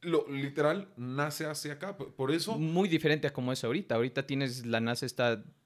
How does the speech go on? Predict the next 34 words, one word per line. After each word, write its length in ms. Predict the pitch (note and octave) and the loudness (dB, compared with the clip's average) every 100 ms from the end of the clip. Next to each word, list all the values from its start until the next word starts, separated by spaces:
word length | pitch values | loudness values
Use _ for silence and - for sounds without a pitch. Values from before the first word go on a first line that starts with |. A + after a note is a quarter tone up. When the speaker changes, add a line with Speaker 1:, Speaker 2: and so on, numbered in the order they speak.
| _ | _
Speaker 2:
cien 200 | - A#2+ | -2 0
por 120 | B2 | 2
ciento 340 | B2 A#2 A#2+ | 0 4 4
relacionada 640 | A2+ A2 G#2+ G#2 A#2 A#2 - | 4 0 -2 -2 -2 -2 -2
con 140 | A2 | -6
ciencia 500 | - C3 A#2+ B2+ A#2 | 0 2 2 2 2
y 100 | G#2+ | 2
tú 140 | - A2 | -2 -4
piensas 300 | A2+ A2+ A2 | -2 -2 -4
en 80 | |
la 40 | A2 | -2
nasa 220 | A2 A2 | -2 -4
y 40 | |
piensas 260 | A2 A2+ - | -6 -8 -6
en 100 | G#2+ | -4
avances 260 | G#2+ G#2+ A2 | -2 -4 -6
científicos, 460 | G2 B2 C3+ A2 G#2 | -6 -6 -6 -6 -4
no 120 | G2+ | -4
piensas 260 | - A#2 A2 | -4 -4 -4
en 220 | G#2+ G2+ - _ _ _ _ | -4 -6 -10 _ _ _ _
misiles 460 | F3+ D3+ C3 A#2+ B2 | -2 2 4 4 4
interbalísticos. 840 | A#2 A#2 A2 A#2+ C4 C3+ - G#2+ | 2 4 6 6 6 6 4 2
<laughs> 220 | - D3+ | 0 0
Sí. 160 | C3+ B2 - | 2 0 -2
Speaker 1:
Sí, 140 | B3 | -4
no, 220 | G#3 G#3+ - | 2 2 2
y, 220 | E3 D#3 | -2 0
y 40 | C#3+ | -2
tampoco 420 | D3 D3 E3 G3 | 0 0 0 0
piensas 320 | E3+ D3+ E3+ | 0 -2 -2
en, 320 | C#3+ G2+ G2 - | -4 -8 -14 -12
en, 200 | G#2+ F#2+ | -10 -10
por 200 | - G#2 | -6 -6
ejemplo, 460 | A2+ A#2+ A#2+ B2+ | -4 -4 0 0